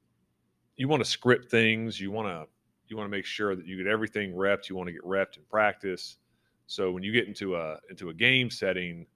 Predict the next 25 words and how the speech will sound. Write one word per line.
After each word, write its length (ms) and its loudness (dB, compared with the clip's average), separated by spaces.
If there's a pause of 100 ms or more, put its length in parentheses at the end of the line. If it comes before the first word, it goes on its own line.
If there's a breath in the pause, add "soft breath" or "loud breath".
(560)
uh, 300 -20
you 160 -8
know 240 0
what 180 -4
you 60 -12
wanna 140 -10
call 240 -4
on 60 -8
different 260 -12
yard 220 6
lines 480 0
and, 260 -20
and 140 -14
things 200 -6
of 80 -4
that 120 -6
nature. 460 -10 (1500)
But 140 6
I 20 8
think 200 -2
sometimes 720 2
if 140 -8
you 140 -6 (100)
over 520 4 (880)
plan, 460 0